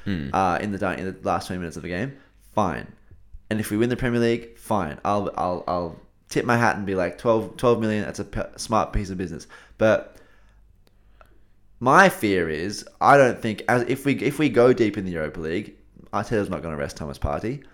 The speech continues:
Speaker 2: And if Thomas Partey picks up a knock, I do not trust him to come into the team and see us through to the Premier League, 'cause he, he, he, I think defensively will be a liability
Speaker 1: Mm, yeah.
Speaker 2: the way, in the way we play. So, yes,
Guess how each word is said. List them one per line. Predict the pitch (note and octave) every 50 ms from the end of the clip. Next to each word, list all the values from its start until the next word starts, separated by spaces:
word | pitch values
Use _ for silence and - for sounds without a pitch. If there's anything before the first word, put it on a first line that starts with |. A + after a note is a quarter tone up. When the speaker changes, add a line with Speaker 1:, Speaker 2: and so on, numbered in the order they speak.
| - - - _ _ _ _ _ _ -
Speaker 2:
And | G#2+ A2 G#2 G#2
if | G#2+ G#2+
Thomas | - C#3+ C#3+ D3+ C#3+
Partey | - - B2+ B2+ A#2+ A#2+
picks | - A#2+ - -
up | G#2+ -
a | F#2+
knock, | F#2 G2 A2+ C3 - - - - - -
I | G#2+ A2+ A#2+ A#2
do | A2+ G#2+ - - C#3 D3+ D#3
not | C#3 C3+ C3+ - -
trust | - - B2+ A#2+ - -
him | G#2 F#2+ G2+ A2+ A#2
to | B2
come | A#2+ - A#2 A2+
into | A2 G#2+ A2+
the | F#2+ G2 G2
team | - A#2 G#2+ F#2+ F2 F2 G2+ B2+ C#3 - - - - - _
and | - F#2+ F#2+ F#2 F2+ F2 -
see | - - A2+ G#2+ G2+
us | F#2+ G2+
through | - G2+ G2
to | - -
the | E2+
Premier | - G2+ F2+ D#2 D2
League, | D2 C2+ A#1+ - -
'cause | - G2+ -
he, | - A#2 A#2+ A#2+ A#2 A2+ - - - - _ _ _ - - - - - -
he, | - C3+ C#3 C3+ - - - - -
he, | A2 C3 C#3+ D3 D3 D3 D3 D3 C#3+ - - - - -
I | - A2+ C3
think | C#3 C#3+ A2+
defensively | C3 A#2+ B2+ B2 A#2+ A2+ G#2 G#2 G2+
will | A2 A#2 A#2
be | G#2 A2+ G#2+
a | G2
liability | F#2 G2+ G#2 A2 G#2 G2 F2+ F2+ E2 D2 A#1+ G#1+ - - - -
Speaker 1:
Mm, | - F#2+ E2+ A1+ - - - - - -
yeah. | C#2 -
Speaker 2:
the | - G#2
way, | G2+ -
in | - A2 A2
the | G#2
way | F#2+ F2 E2+
we | E2+
play. | E2+ - - C2 - - - - - -
So, | - - A#2+ A#2 A2 G#2+ G#2+ G2+ - - - - - - - - _ - - - _
yes, | - C3 C#3+ G#2+ F2+ - - - -